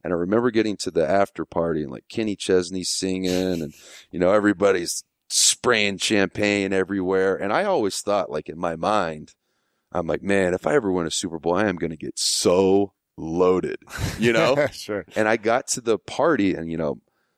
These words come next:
Speaker 1: my mom and dad are there and, um, you know, my, uh, my sister-in-law, Betsy, and her husband, Todd, are there. And they're, like, my favorite people in the world. My grandmother is there. She's, like, my best friend. And my, and my kids are there. And, you know, there's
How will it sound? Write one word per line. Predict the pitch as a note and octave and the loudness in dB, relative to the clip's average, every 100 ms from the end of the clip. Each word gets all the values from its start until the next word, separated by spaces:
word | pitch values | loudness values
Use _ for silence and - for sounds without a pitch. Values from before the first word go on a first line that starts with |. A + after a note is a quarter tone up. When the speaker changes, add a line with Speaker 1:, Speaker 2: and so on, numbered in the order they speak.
| - | -14
Speaker 1:
my | C2+ | -6
mom | E2 E2 | -2 -2
and | B1+ - | -4 -6
dad | A#2 C3+ C3 B2+ | -2 0 0 0
are | A#2+ | -2
there | A2 A#2 A#2 A#2 A#2 A2+ A2+ _ _ _ | -2 -2 0 0 0 0 -2 _ _ _
and, | - D#2+ D#2 D2 | -12 -10 -10 -6
um, | C#2+ C#2 A#1+ B1 - _ _ - | -2 0 0 -2 -6 _ _ -10
you | E2 | -6
know, | D#2+ | -4
my, | E2 D#2+ D#2 D#2 | -2 0 0 0
uh, | C#2 B1 - - | -2 -4 -8 -8
my | D#2+ | -6
sister-in-law, | D2 - A#2+ - A2+ G#2 G2 F#2 | -2 0 2 0 -2 0 2 0
Betsy, | D#2 A2 G#2+ - - G#2 F#2+ | 0 -2 -2 -2 -4 -2 -2
and | D#2+ | 0
her | G2+ | 0
husband, | G#2+ G2 D2 - | 0 -2 -8 -14
Todd, | - A2 A#2 A2 | -2 2 2 2
are | A2 | 2
there. | G#2+ A2 | 2 0
And | G#2+ | 0
they're, | G#2+ | 0
like, | G#2+ - | 0 0
my | E2 | -6
favorite | - G2 G2+ F2+ | -2 -2 0 -2
people | G#2+ F#2+ | -6 -6
in | F#2+ | -6
the | F#2 | 0
world. | F#2+ F#2+ | 2 2
My | D#2+ D#2 | -2 -10
grandmother | - B2+ C3+ B2+ A#2 A2 G#2+ | -6 -2 2 2 4 4 2
is | - | 2
there. | G#2+ G#2+ | 2 2
She's, | - G2+ | 0 -2
like, | G2+ | -2
my | F#2 | 0
best | E2 D#2 - | -2 -2 0
friend. | B2 C3 C3 A#2+ _ - _ G2 | 0 4 4 0 _ -20 _ -4
And | F#2+ | -2
my, | D#2 - | -4 -6
and | E2 | -10
my | D#2 D2 | -10 -8
kids | - D#3 C#3 | 0 0 2
are | D3 C#3 | 2 4
there. | C#3 C3+ C3 C3 _ _ _ _ _ _ | 4 4 4 2 _ _ _ _ _ _
And, | - F#2 F2+ F2 E2+ D#2 | -4 0 0 -2 -4 -8
you | - | -4
know, | E2+ | 0
there's | E2 D#2+ | 0 -2